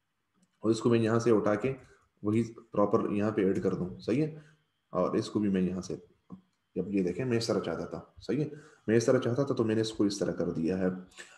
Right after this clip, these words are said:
आ, so, आ, अगर आप, अगर आप, ए, ये इसको, इसको अगर आप remove करना चाहते हैं and दूसरा जो complete branch, वो complete name था, उसको अगर आप, आ, छोड़ना चाहते हैं, तो वो भी आप कर सकते थे, वो आपके, आ, आपके पास option यहाँ पर मौजूद है। But, आ,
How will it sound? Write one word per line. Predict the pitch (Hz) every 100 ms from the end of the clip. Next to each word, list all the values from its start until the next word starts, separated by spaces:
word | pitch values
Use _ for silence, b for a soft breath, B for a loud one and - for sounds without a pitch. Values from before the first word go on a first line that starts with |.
| B
आ, | 104 104 104 110 -
so, | 131 104 -
आ, | 101 101
अगर | - - 120
आप, | 135 135 - - - 117
अगर | 117
आप, | 135 - -
ए, | 120 113 101 107
ये | 131
इसको, | 147 - 143 -
इसको | 147 139
अगर | 120 123
आप | 120
remove | 117 151
करना | 151 135 139
चाहते | 135 123 123
हैं | 147 104 107 95
and | 104
दूसरा | 113 117
जो | 120 113
complete | 104 101 117 127 107
branch, | 110 110 113
वो | 104 104
complete | 107 107 127 117
name | 107
था, | 107
उसको | 107 107 104
अगर | 98
आप, | 98 - B B B B B
आ, | 104 101 -
छोड़ना | - 120 135 139
चाहते | 135 127
हैं, | 131
तो |
वो | 110 113
भी | 120 110
आप | 95
कर | 104
सकते | 101 101 98
थे, | 101
वो | 120 101
आपके, | 95 95 123 135 135 B B -
आ, |
आपके | 95 95 98 -
पास | 101 110
option | 73 107 - 110
यहाँ | 101
पर | 101
मौजूद | 98 92 98 101
है। | 98
But, | 95 - b b b 98
आ, | 104 101 98